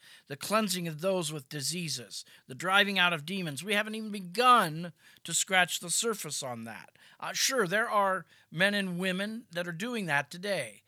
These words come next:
but not over all the whole earth.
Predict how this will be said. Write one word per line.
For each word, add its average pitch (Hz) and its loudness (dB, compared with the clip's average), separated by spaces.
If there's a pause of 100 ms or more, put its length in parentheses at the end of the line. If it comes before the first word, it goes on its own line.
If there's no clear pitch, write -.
(340)
but 170 -2
not 202 0 (140)
over 175 0
all 185 2
the 139 -4
whole 165 -4
earth. 113 -12